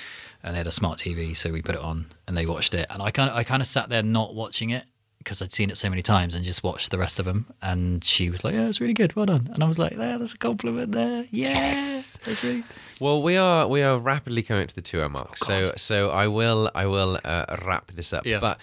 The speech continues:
Speaker 2: one of the, um, okay, so another thing
Speaker 1: Mm-hmm.
Speaker 2: that I get shy of, and I wanted to ask
Speaker 1: Yeah.
Speaker 2: you about, is that I don't actually like people, I don't like watching people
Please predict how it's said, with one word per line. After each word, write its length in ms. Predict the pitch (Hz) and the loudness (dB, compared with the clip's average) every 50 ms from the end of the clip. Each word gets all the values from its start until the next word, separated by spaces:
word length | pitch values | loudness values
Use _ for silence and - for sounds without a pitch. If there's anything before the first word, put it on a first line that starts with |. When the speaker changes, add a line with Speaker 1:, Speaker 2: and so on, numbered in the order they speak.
| - - - - - | -14 -20 -20 -14 -8
Speaker 2:
one 240 | 127 139 156 160 | -4 -4 -2 -2
of 140 | 160 160 147 139 | -2 -2 -2 0
the, 120 | 143 139 135 131 | 0 2 4 4
um, 260 | 127 127 120 120 123 - _ _ _ - - - - - - | 2 0 -2 -8 -10 -14 _ _ _ -16 -16 -16 -8 -4 -2
okay, 200 | 117 - 95 78 | 0 2 4 4
so 180 | - - 123 113 - | 4 4 4 4 2
another 300 | 120 131 156 160 170 165 | 2 2 2 2 2 0
thing 400 | 160 - 107 85 67 65 78 85 - - | 0 2 0 0 0 -2 -8 -10 -6 -4
Speaker 1:
Mm-hmm. 160 | 123 131 143 - - | -2 -2 -2 -2 -4
Speaker 2:
that 100 | - - - | -4 -2 0
I 160 | 98 101 98 | 2 2 2
get 160 | 90 - - | 2 0 -2
shy 200 | - - - 64 64 | -2 -2 0 0 -2
of, 180 | 62 78 - - | -2 -4 -4 -4
and 140 | 78 87 85 | -2 0 0
I 180 | 82 82 85 | 2 2 2
wanted 360 | 82 85 85 82 80 69 71 | 0 0 0 -2 -2 -4 -4
to 60 | - - | -4 -2
ask 140 | 69 - - | -2 0 2
Speaker 1:
Yeah. 100 | 117 104 | 2 2
Speaker 2:
you 60 | 92 | 0
about, 260 | 85 - 76 78 73 - | 0 0 -2 -2 -2 -4
is 120 | - 95 | -6 -6
that 160 | - 104 92 - | -2 -2 -2 0
I 120 | - 113 123 | 0 0 2
don't 180 | 127 135 120 92 | 2 0 0 0
actually 240 | 90 - - 101 90 | -2 -2 -2 -2 -2
like 520 | 87 90 87 90 87 - _ - - - _ _ _ - - _ _ _ _ _ | 0 2 2 2 0 -2 _ -14 -16 -16 _ _ _ -20 -20 _ _ _ _ _
people, 560 | - 101 92 87 - 90 85 80 76 73 - _ _ _ | -4 -4 -4 -4 -4 -4 -6 -4 -6 -8 -10 _ _ _
I 60 | - 110 | -2 0
don't 340 | 117 117 85 82 87 - 104 | 0 0 -2 -4 -10 -6 -2
like 320 | 107 107 101 95 - - - | 0 2 2 0 0 -2 -4
watching 340 | 95 - - - 90 90 | -4 -2 -2 -4 -6 -6
people 420 | 85 - 98 85 - - 82 80 | -4 -2 -4 -4 -2 -2 -2 -2